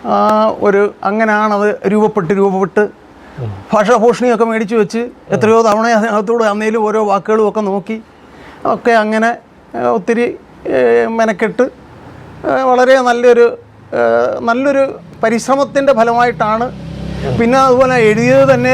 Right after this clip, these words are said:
Speaker 1: പിന്നെ പല പ്രാവശ്യം മാറ്റി എഴുതുകയും പല വാക്കുകൾ മാറ്റി എഴുതുകയും വാചകങ്ങൾ മാറ്റി എഴുതുകയും കുത്തും കോമായും മാറ്റി എഴുതുകയും ഒക്കെ പലപ്പോഴും വേണ്ടി വരും. വളരെ നല്ലൊരു, ഒരു മാനസികമായ ഒരു വ്യായാമം കൂടിയാണ് എഴുത്ത്. പിന്നെ അത് തരുന്ന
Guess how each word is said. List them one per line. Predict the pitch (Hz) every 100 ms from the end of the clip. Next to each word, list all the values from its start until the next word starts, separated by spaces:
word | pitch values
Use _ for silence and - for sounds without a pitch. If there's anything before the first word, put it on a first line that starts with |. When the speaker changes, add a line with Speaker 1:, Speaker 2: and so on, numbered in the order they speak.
| 240
Speaker 1:
പിന്നെ | 226 240 240
പല | 208 247
പ്രാവശ്യം | 254 254 208 233
മാറ്റി | 220 - 247
എഴുതുകയും | 233 226 233 247 247 - - - - - - -
പല | 214
വാക്കുകൾ | 214 190 208 262 262
മാറ്റി | 247 196 233
എഴുതുകയും | 226 226 233 202
വാചകങ്ങൾ | 190 220 240 233 226
മാറ്റി | 214 220
എഴുതുകയും | 214 214 220 220
കുത്തും | 180 226 226
കോമായും | 196 208 220 226
മാറ്റി | 214 220 214
എഴുതുകയും | 214 233 214
ഒക്കെ | - 269 - - - 233
പലപ്പോഴും | 220 233 262 277 - -
വേണ്ടി | 220 226 208
വരും. | 208 285 - - - -
വളരെ | 262 277 269
നല്ലൊരു, | 254 254 247 - - - - - - - - - 214
ഒരു | 214 214 208 - - - -
മാനസികമായ | 196 208 190 233 220 220 214
ഒരു | 220 214 - - 180
വ്യായാമം | 185 190 220 247 254 262
കൂടിയാണ് | 262 240 202 208 - _ - - - 214
എഴുത്ത്. | 208 180 247 - - - - -
പിന്നെ | 254 254 240 226
അത് | 233 233
തരുന്ന | 214 254